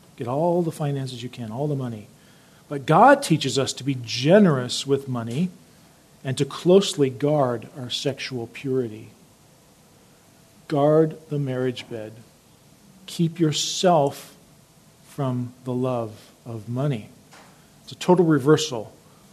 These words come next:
one that leads us in both cases toward a divine contentment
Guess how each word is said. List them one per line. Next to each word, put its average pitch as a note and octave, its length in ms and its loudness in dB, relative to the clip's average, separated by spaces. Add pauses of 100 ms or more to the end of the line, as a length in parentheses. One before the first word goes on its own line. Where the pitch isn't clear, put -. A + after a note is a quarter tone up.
(100)
one C#3 120 -6
that C#3+ 120 -6
leads E3 240 4
us F#3+ 180 6
in C3+ 140 0
both D3 200 4
cases C#3+ 360 0
toward C3 220 -8
a B2 40 -6
divine C3+ 400 -2
contentment C3+ 720 -6